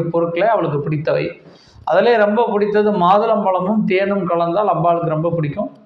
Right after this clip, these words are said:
மஞ்சளில் மாலை செய்து அணிவித்தால் நம்ம வேண்டிய வரங்களை தரக்கூடியவள்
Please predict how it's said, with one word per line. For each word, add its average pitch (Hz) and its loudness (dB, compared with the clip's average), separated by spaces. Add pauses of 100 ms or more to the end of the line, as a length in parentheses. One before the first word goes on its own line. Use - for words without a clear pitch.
(600)
மஞ்சளில் 214 2
மாலை 196 2
செய்து 202 2
அணிவித்தால் 180 0
நம்ம 170 -2
வேண்டிய 180 0
வரங்களை 175 0
தரக்கூடியவள் 151 -2